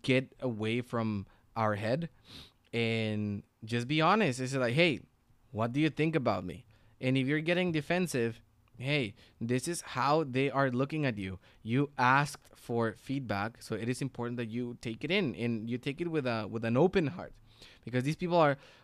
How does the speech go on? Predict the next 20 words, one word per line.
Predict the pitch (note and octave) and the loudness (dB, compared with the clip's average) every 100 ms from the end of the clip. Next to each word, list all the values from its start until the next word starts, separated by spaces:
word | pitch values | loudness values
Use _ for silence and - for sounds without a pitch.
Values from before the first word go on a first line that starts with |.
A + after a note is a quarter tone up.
| - | -4
are, | A#2+ A#2+ B2 A#2 E2 | 2 4 2 0 -4
you | B2+ C#3 | -4 -2
ask | C#3+ E3+ - | 6 4 6
them | D#3+ | 0
something | C#3 C3+ A#2+ B2 | 2 0 0 -2
difficult | A#2 B2 A2+ A#2 - | -2 -4 -6 -8 -8
to | |
do, | G#2 G2+ C3 F#3+ _ _ _ _ | -6 -4 -4 -6 _ _ _ _
and | A#2 A#2 | -6 -4
they're | C#3 | -4
doing | A2+ B2+ D#3+ | 0 4 6
it | D#3+ - | 6 2
for | G#2 | -8
you. | F#2+ - _ _ _ _ - | -8 -12 _ _ _ _ -2
So | B2+ B2 | 0 0
it | B2 | 0
is | C3 D3 | 0 -2
very, | A2 A2+ C#3 B2+ A2 - _ _ _ | -4 0 2 2 0 -6 _ _ _
very | A#2 D3+ C#3+ F3 | 0 4 6 6
important | C#3 C#3 A2+ A2 | 4 2 0 -4